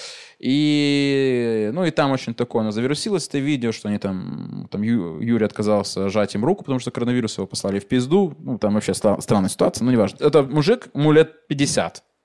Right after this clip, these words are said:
да? Э, ну, ничего против не имею, вот, по-, против этого возраста, все окей. <laughs> Ребят, все окей, потому что все, типа, офигенный возраст, вообще крутой. Но это какой-то момент, кризис самоидентификации, когда ты хочешь к кому-то примкнуться, да,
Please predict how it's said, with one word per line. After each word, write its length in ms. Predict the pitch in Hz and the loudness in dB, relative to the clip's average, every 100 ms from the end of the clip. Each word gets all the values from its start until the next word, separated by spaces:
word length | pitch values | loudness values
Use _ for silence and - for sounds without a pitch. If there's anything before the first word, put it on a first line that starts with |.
| _ _ | _ _
да? 320 | 123 156 - _ _ _ - | 0 0 -2 _ _ _ 0
Э, 260 | 123 113 107 - 131 | 4 4 2 -6 -10
ну, 260 | 120 170 | 0 2
ничего 240 | 127 - 135 | 2 0 -2
против 260 | 147 143 | -2 0
не 60 | 131 | 2
имею, 160 | 127 | 2
вот, 220 | 110 107 117 | 2 0 0
по-, 200 | 117 107 | 0 2
против 260 | 123 - | 0 0
этого 140 | 113 113 | 0 2
возраста, 320 | 131 139 - | 2 0 -2
все 160 | - | -2
окей. 180 | 220 254 1017 - - | 2 2 0 -2 4
<laughs> 100 | 269 - - - - - - - | 6 6 0 -12 -14 -16 -12 -2
Ребят, 300 | 117 123 143 | 4 6 4
все 160 | - 170 | 4 0
окей, 200 | 156 110 | 0 0
потому 240 | 135 156 | 2 2
что 0 | |
все, 180 | - 131 | 2 -2
типа, 260 | - 143 | 0 2
офигенный 340 | 143 165 175 175 | 2 2 2 4
возраст, 280 | 131 104 101 | 4 2 -4
вообще 200 | - 123 | -6 -4
крутой. 320 | 143 131 98 - - - | 0 0 0 -6 -18 -4
Но 380 | 151 180 165 123 | 2 4 2 0
это 340 | 127 147 175 160 | 0 2 2 2
какой-то 300 | 180 196 175 | 2 2 2
момент, 340 | 185 233 - 135 | 2 -2 -6 -6
кризис 240 | 180 185 156 | 0 2 2
самоидентификации, 1200 | 175 160 151 - 160 151 - 170 196 226 - 113 | 2 4 2 2 0 0 -4 -2 0 0 0 0
когда 180 | 127 131 | 2 0
ты 100 | 143 | 2
хочешь 320 | 151 139 - | 0 0 -2
к 20 | |
кому-то 320 | 147 151 151 | 0 2 2
примкнуться, 680 | - 143 143 170 226 - 104 | 0 0 0 0 0 0 -2
да, 340 | 117 156 196 | 0 0 -4